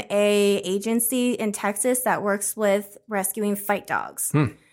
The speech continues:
Speaker 1: So I got a call from Tracy, and she said she had this huge so-called aggressive dog that no one wanted to work with, and would I be willing to work with him?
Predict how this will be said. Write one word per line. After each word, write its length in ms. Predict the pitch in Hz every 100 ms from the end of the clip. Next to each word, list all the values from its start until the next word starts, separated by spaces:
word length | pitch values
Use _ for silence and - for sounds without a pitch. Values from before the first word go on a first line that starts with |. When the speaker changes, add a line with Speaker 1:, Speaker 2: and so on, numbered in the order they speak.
| _ - -
Speaker 1:
So 180 | - 214
I 340 | 196 196 202
got 160 | 202 196
a 60 |
call 580 | 220 240 214 202 208 208
from 380 | 208 - 196 214
Tracy, 800 | - 196 196 - 175 185 202 214
and 360 | - 190 196
she 220 | 208 208 185
said 320 | 170 175 196
she 80 | 196
had 140 | 180
this 300 | 165 170 -
huge 360 | 208 214 226 220
so-called 760 | - - 196 202 - 214 226
aggressive 500 | 214 190 180 202 254
dog 300 | 226 208 208
that 160 | 202 -
no 140 | 175
one 280 | 175 208 214 -
wanted 400 | 202 208 202 202
to 100 | 240
work 280 | 208 196 202
with, 200 | 202 196
and 160 | 190
would 120 | 185 180
I 140 | 185
be 140 | 196
willing 260 | 180 170 165
to 120 | 180
work 160 | - -
with 160 | -
him? 220 | - -